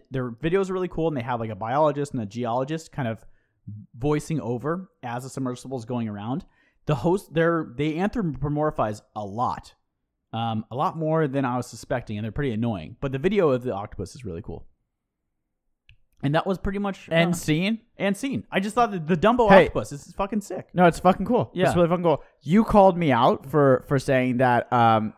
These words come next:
Speaker 2: that the noaa had the only federal, federally funded deep sea exploring vessel. So can
Speaker 1: Yeah.
Speaker 2: you, uh,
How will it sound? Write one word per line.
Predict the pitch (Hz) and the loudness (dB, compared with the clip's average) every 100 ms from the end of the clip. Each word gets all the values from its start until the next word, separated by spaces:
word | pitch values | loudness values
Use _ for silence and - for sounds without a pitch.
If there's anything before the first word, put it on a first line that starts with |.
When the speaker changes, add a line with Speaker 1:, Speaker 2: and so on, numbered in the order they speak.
| _ _ | _ _
Speaker 2:
that | 151 131 - - | 6 6 4 -2
the | 147 135 123 120 135 | 0 2 2 0 0
noaa | 127 135 156 | 2 4 4
had | 135 | 2
the | 135 | 0
only | 127 127 123 | -2 -2 -2
federal, | - 123 123 117 - - | -2 0 2 0 -2 -2
federally | 135 127 120 117 | 2 4 4 2
funded | 123 120 113 | 0 0 -2
deep | 120 113 | -2 -4
sea | - 113 | -2 -4
exploring | - 110 120 | -4 -4 0
vessel. | 139 147 165 | 0 2 0
So | 156 | -2
can | 135 120 113 | -2 0 0
Speaker 1:
Yeah. | |
Speaker 2:
you, | 110 | 0
uh, | 107 101 | 0 0